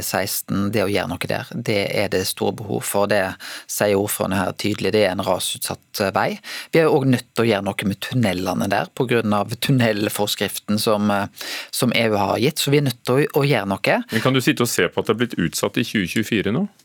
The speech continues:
Speaker 1: Eh, vi har ikke gjort noen bestemmelse om hva tid vi skal, eh, hverken utsette eller hva tid vi går i gang. Det skal vi si når vi kommer til N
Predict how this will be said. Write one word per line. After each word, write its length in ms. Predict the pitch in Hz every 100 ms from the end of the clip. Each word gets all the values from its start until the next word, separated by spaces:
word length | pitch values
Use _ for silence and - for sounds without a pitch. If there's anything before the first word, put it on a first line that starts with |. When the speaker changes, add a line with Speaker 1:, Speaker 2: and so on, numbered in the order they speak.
| _ _ - - - _ -
Speaker 1:
Eh, 240 | 135 151 170
vi 140 | 190
har 140 | 135 165
ikke 180 | - 160
gjort 300 | 160 - 147
noen 420 | 143 - - 127
bestemmelse 520 | 117 151 135 98 -
om 40 | 107
hva 80 | 117 -
tid 260 | 143 117
vi 80 | 98
skal, 440 | - - 110 104 - - - -
eh, 160 | 113 110
hverken 300 | 110 131 -
utsette 540 | 123 - - 85 -
eller 100 | 113
hva 140 | 120 127
tid 140 | 120
vi 80 | 107
går 160 | 104 107
i 20 |
gang. 220 | 107 107
Det 280 | - 143 95
skal 240 | - - 101
vi 40 |
si 380 | - 101 120 175 -
når 120 | 120
vi 100 | 120
kommer 400 | - 123 95 -
til 240 | - 107 -
N 220 | 92